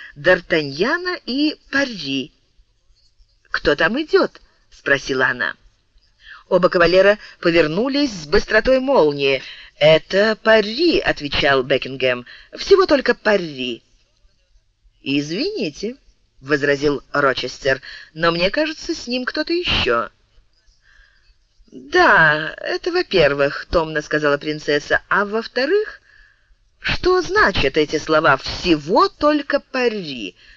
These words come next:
Скажите, милорд». «Они значат», отвечал обиженный Бекингем, «что верный Парри, блуждающий Парри, вечный Парри, не очень важная птица». «Вы ошибаетесь, герцог.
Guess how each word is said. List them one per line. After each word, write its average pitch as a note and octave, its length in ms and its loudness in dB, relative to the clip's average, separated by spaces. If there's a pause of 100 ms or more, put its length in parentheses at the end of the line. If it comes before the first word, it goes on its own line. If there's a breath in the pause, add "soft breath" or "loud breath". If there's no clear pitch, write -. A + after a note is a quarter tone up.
(240 soft breath)
Скажите, D#4 480 -2
милорд». D#3+ 460 -6 (460)
«Они C3+ 260 -4
значат», - 600 -4 (280 loud breath)
отвечал D#3 500 2
обиженный D#3 440 0
Бекингем, D#3 580 -2 (340 loud breath)
«что D3+ 720 4
верный D3 640 -2
Парри, D3 720 -6 (340 loud breath)
блуждающий F3 1120 0
Парри, D#3+ 680 -2
вечный G#3 720 0
Парри, B3 720 0 (460 loud breath)
не E4+ 200 2
очень G#3+ 440 4
важная F3+ 460 2
птица». - 640 -18 (1400)
«Вы C3+ 380 -2
ошибаетесь, E4+ 760 -4
герцог. - 640 -12